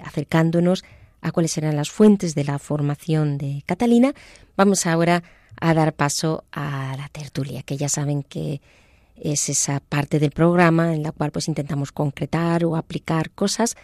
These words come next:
que, que nos lleven a, a que ayude a nuestra vida todo este bagaje que nos dejan las doctoras, en este caso Catalina de Siena.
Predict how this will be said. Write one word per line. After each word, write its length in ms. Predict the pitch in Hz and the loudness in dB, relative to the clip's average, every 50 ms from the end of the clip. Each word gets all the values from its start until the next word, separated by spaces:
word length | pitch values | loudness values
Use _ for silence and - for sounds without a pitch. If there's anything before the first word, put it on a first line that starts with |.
| - _ _ _ _ _ _ _ _ - | -20 _ _ _ _ _ _ _ _ -6
que, 580 | - 170 156 156 151 147 143 139 139 143 147 - | -2 0 0 2 2 0 0 -2 -2 -4 -6 -6
que 100 | - 156 | -4 -2
nos 220 | 147 143 143 131 | 0 0 0 0
lleven 360 | 143 160 180 180 208 226 233 185 | 2 0 2 4 4 4 4 2
a, 340 | 156 156 147 151 - - - 180 190 208 - _ - | 0 -2 -6 -10 -10 -14 -16 -20 -20 -20 -20 _ -16
a 120 | - - | -16 -16
que 440 | - - - 143 143 143 147 147 - - | -14 -8 -8 -6 -6 -4 -6 -6 -6 -8
ayude 440 | - 135 139 165 220 214 190 147 143 | -6 -2 2 4 4 6 4 4 2
a 80 | 143 | 2
nuestra 420 | 139 139 139 139 - - - 175 160 | 0 0 0 -2 -2 -4 -2 0 2
vida 340 | 214 302 359 220 151 143 - _ _ _ | 4 4 6 6 4 2 0 _ _ _
todo 240 | - - 156 160 160 | -10 -8 -6 -4 -4
este 300 | 156 165 - - - 156 | -4 -6 -6 -2 -2 -2
bagaje 520 | 151 170 165 160 160 156 151 - 165 156 - - - _ _ _ _ _ | -2 -2 -4 -2 -2 -4 -4 -2 -2 -4 -4 -6 -20 _ _ _ _ _
que 120 | - 156 151 | -6 -4 -4
nos 200 | 143 139 135 - | -4 -4 -4 -6
dejan 300 | 139 135 - 151 147 135 | -6 -6 -4 -6 -6 -6
las 160 | 127 143 - | -8 -10 -12
doctoras, 520 | - 135 - - - 127 - - - - _ _ _ _ _ _ | -14 -14 -10 -4 -4 -4 -4 -6 -14 -20 _ _ _ _ _ _
en 120 | - 143 143 | -2 -2 -2
este 220 | 135 - - 143 | -2 -2 -6 -8
caso 400 | - - 139 135 - - 156 143 _ _ _ _ _ _ _ _ _ _ | -6 -4 -4 -4 -2 -4 -6 -6 _ _ _ _ _ _ _ _ _ _
Catalina 460 | - 156 - 160 147 147 147 170 175 | -6 -4 0 0 2 2 4 4 4
de 80 | 156 - | 2 2
Siena. 380 | - - 151 147 147 143 135 | 2 4 4 6 6 4 2